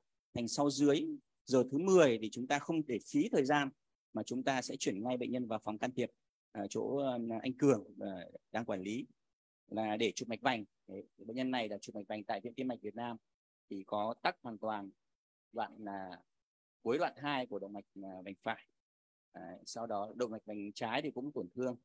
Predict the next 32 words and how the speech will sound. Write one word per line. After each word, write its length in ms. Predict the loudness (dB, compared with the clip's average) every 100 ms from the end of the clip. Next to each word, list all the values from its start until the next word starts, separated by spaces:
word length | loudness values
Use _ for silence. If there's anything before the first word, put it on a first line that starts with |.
| _
cũng 140 | -10 -4
khá 240 | -2 0
là 80 | 0
đáng 160 | -4 -4
kể. 160 | -2 -2 -4 _ _ _ _ _ -14
Và 460 | -8 -6 -6 -10 -12 -14
sau 200 | -8 -6
khi 220 | -4 -4
làm 160 | -4 -6
can 140 | -6
thiệp 160 | -6 -6
xong 300 | -6 -6 -8
thì 280 | -10 -10 -12 -16 _
kết 80 | -10 -8
quả 120 | -8
thành 120 | -6
công. 160 | -6 -6 _ -12
Thì 80 |
đấy, 120 | -8 -6
đối, 220 | -6 -6
đấy, 280 | -6 -8 -6
đấy 100 | -4
là 60 | -2
nhiệm 180 | -2
vụ 160 | -2 -4
của 100 | -2
bác 100 | -4
sĩ 140 | -4
tim 140 | -4 -4
mạch 100 | -2
can 120 | -2
thiệp. 160 | -4